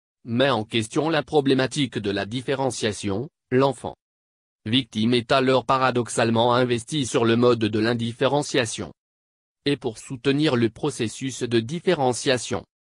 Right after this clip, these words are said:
lorsque la victime est prépubère, les faits se déroulent le plus souvent au cœur du groupe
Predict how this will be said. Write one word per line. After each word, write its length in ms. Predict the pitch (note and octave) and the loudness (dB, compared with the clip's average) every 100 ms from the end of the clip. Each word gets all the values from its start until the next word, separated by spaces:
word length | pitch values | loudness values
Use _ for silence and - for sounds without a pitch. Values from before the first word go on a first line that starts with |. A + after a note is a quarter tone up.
| _ _ | _ _
lorsque 440 | - B2+ C3+ - C#3 | 0 2 2 -2 -2
la 180 | A2 | 0
victime 560 | G#2 C3 A#2 G2 D#2+ D#2+ _ _ _ _ _ _ - | -2 -8 -10 -10 -10 -12 _ _ _ _ _ _ -8
est 100 | A#2 | -8
prépubère, 760 | G2+ - B2 A2 F#2+ G2 A#2+ C3+ _ | -6 -4 -2 -4 -4 -4 -4 -8 _
les 180 | B2+ C3 | 2 2
faits 260 | B2 A2 A2+ | 2 -2 -2
se 100 | G#2 | -6
déroulent 440 | F#2+ C3+ A#2 A#2+ | -4 -2 0 2
le 160 | C3 A#2+ | 4 2
plus 240 | C#3 C#3 | 2 -2
souvent 420 | - E3 B2+ A#2+ | 0 -4 0 0
au 140 | D3+ A#2 | 0 -2
cœur 300 | E3 F3 G3+ | 0 0 0
du 160 | C#3 | -4
groupe 380 | C3+ G#2+ F#2+ - | -6 -8 -10 -12